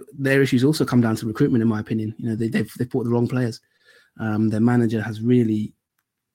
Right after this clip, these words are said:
I think there's a brewing, I think there's brewing player unrest there, if I'm being honest. There's been, Victor Fischer hasn't been a good signing, um, reportedly couldn't play on certain pitches and maybe artificial surfaces. He's been a big money move and hasn't really done much. Jimmy Durmaz, he's come with a big reputation,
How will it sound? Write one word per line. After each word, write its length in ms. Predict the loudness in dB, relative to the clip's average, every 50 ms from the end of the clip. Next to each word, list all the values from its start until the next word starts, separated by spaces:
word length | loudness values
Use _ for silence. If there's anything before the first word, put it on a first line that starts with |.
| _ -20
I 160 | -18 -16 -14
think 180 | -8 -8 -6 -4
there's 120 | -4 -4
a 20 | -4
brewing, 480 | 0 2 4 4 4 4 2 -2 -4 -6
I 60 | -6
think 140 | -4 -4 -4
there's 120 | -4 -6
brewing 320 | -2 -2 0 0 0 -2 -2
player 240 | -2 0 0 2
unrest 300 | 2 0 -2 -4 -6 -10
there, 200 | -10 -10 -10 -10
if 120 | -10 -8 -8
I'm 80 | -8
being 180 | -6 -6 -6 -6
honest. 300 | -6 -6 -8 -8 -12 -16 _ _ _ _ _ _ _ _ _ _ _ _ -8
There's 100 | -4 -2
been, 240 | -2 -2 -2 -4 -10 _ _ _ _ -16 -4
Victor 260 | -2 -2 -2 -2 -4
Fischer 280 | -4 -4 -4 -4 -4 -4
hasn't 260 | -4 -4 -4 -4 -4
been 120 | -4 -4
a 40 | -2
good 160 | -2 -2 -2
signing, 380 | -2 0 0 2 2 0 0 -4 -10 _ _ _ _ _ _ _ _ _ -10
um, 640 | -8 -6 -4 -2 -2 -2 -4 -6 -8 -12 -14 -14 -10 -8
reportedly 480 | -8 -6 -2 -2 -2 0 -2 -4 -4
couldn't 200 | -2 -2 -2 -2
play 140 | -2 -2 -2
on 100 | -2 -2
certain 260 | -2 -4 -4 -6 -6
pitches 380 | -6 -6 -8 -4 -2 -2 -2 0
and 80 | 0 -2
maybe 180 | 0 -2 -2
artificial 380 | -4 -6 -6 -6 -8 -8 -8 -6
surfaces. 460 | -4 -4 -4 -4 -6 -6 -6 -6 -2
He's 220 | -2 -2 -2 -2
been 160 | -2 -2 -2 -2
a 40 |
big 240 | 0 0 0 2 2
money 200 | 2 2 2 2
move 340 | 2 2 2 2 0 0 -2
and 80 | -4 -4
hasn't 260 | -4 -4 -4 -4 -4
really 160 | -4 -4 -2
done 160 | -2 0 2
much. 320 | 2 2 0 -4 -10 -18 -20 -20 -20 -20 _ _ 0
Jimmy 180 | 2 2 2 4
Durmaz, 640 | 4 4 6 6 4 4 2 0 -2 -6 -8 -14 _
he's 200 | _ -8 -8 -8
come 240 | -10 -6 0 2 2
with 100 | 2 2
a 40 | 2
big 220 | 0 0 0 0
reputation, 600 | -2 -4 -6 -6 -4 -4 -4 -2 -2 -4 -4 -6